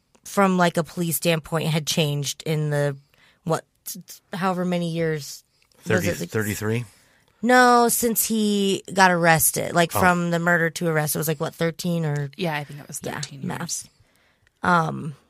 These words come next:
Speaker 1: so nothing really had changed. It was kind of more political. There was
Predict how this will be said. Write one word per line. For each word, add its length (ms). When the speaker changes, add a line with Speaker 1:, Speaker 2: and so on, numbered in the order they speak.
Speaker 1:
so 260
nothing 380
really 220
had 180
changed. 500
It 180
was 460
kind 280
of 120
more 200
political. 920
There 220
was 380